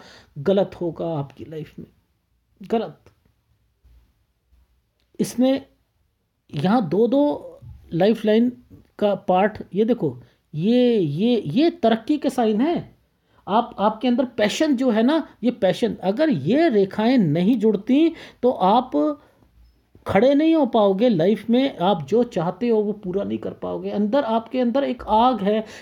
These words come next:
कि मुझे अपनी लाइफ में कुछ आगे बढ़ना है, करना है, ये बढ़ाने की रेखाएं हैं। लेकिन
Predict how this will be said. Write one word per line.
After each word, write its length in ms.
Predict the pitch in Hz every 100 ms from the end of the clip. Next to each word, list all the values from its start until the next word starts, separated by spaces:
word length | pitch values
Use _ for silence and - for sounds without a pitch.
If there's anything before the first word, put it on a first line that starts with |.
| -
कि 60 | 214
मुझे 260 | 175 247
अपनी 260 | 247 220 226
लाइफ 320 | 160 202 208
में 80 | 226
कुछ 260 | 226 220 185
आगे 280 | 180 170 208 143
बढ़ना 380 | 143 175 220
है, 180 | 220 233
करना 340 | 247 180 180 214
है, 180 | 220 269 - - 151
ये 220 | 170 320
बढ़ाने 360 | 247 226 226 226
की 140 | 226
रेखाएं 360 | 185 175 185 185
हैं। 160 | - - _ - -
लेकिन 280 | 175 269 233